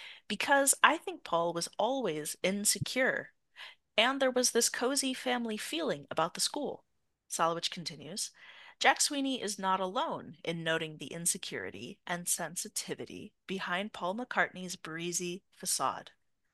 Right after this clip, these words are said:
Alan Durbin saw it also, and traces its first appearance to around the time of Mary McCartney's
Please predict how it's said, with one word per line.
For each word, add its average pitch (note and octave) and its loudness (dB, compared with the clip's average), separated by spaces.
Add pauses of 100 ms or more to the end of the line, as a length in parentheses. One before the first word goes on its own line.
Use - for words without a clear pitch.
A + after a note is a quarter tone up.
(460)
Alan G3 4
Durbin G3+ 0
saw C3+ 6
it D#3+ -2
also, - -2 (500)
and F#3 -6
traces C4 0
its - -4
first - 2
appearance - -2
to F#3+ 0
around F3 0
the B3+ 0
time D3+ -6
of - -12
Mary D#3+ -4
McCartney's D3 -6